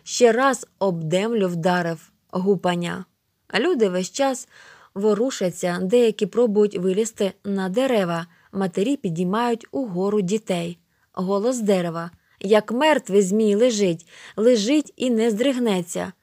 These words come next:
Микита в боки взявсь, стоїть собі, сміється. Крики.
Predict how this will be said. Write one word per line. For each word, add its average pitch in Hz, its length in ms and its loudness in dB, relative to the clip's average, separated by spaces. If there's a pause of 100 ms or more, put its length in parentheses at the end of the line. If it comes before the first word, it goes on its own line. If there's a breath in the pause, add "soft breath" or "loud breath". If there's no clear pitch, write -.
(200)
Микита 240 680 0 (240 loud breath)
в 190 120 -4
боки 202 440 0
взявсь, 247 560 2 (180 soft breath)
стоїть 202 580 0
собі, 175 460 0
сміється. 180 840 0 (240)
Крики. 175 480 -2